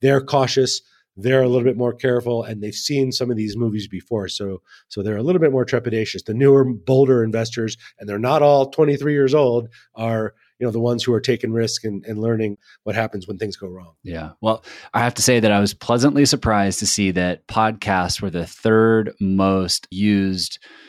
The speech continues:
Speaker 2: medium or source used to get financial information during the pandemic. So I was happy to see that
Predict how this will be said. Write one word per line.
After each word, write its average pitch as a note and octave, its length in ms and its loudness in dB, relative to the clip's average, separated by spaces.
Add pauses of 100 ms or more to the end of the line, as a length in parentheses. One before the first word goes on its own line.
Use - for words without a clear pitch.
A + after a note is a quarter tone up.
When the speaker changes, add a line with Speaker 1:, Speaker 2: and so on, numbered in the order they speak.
(140)
Speaker 2:
medium G2 600 4
or F2 140 -4
source A2+ 560 0
used F2 600 -4 (240)
to G#2 100 -2
get G2 180 -2
financial F#2+ 340 -2
information F#2+ 440 0
during F2 200 0
the D#2+ 60 -4
pandemic. E2 560 -4
So E2 220 -2
I D#2 80 0
was G2 100 0
happy G2 220 0
to F2 80 0
see F#2+ 200 -2
that F2+ 260 -2